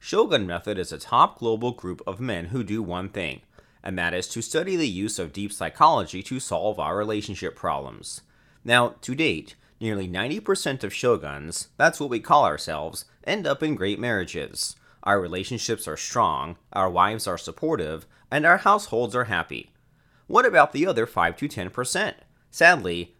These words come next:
they make the mistake of marrying a truly crazy woman. And when I say crazy, I mean she had incredibly toxic habits no one could fix.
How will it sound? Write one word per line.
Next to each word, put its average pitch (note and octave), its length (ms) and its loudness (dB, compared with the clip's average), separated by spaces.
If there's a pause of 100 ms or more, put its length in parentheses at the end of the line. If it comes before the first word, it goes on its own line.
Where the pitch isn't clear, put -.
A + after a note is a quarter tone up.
they F#3 140 4
make G#3+ 260 -4
the D3 80 -2
mistake A#2 460 -2
of G#2+ 120 -2
marrying F#2+ 600 -4
a G2+ 120 -6
truly C3+ 520 -4
crazy F#2+ 580 0
woman. E2+ 400 -6 (300)
And G2 160 -6
when G2+ 120 -2
I F#2 100 -2
say F2 220 -6
crazy, G2 640 -2 (120)
I G2+ 80 -2
mean D3 240 -2
she G3 220 -6
had G#2+ 240 -2
incredibly F3+ 580 -2
toxic - 500 6
habits - 460 -4
no E2+ 120 -8
one G2 160 -6
could G#2+ 180 -12
fix. - 520 -6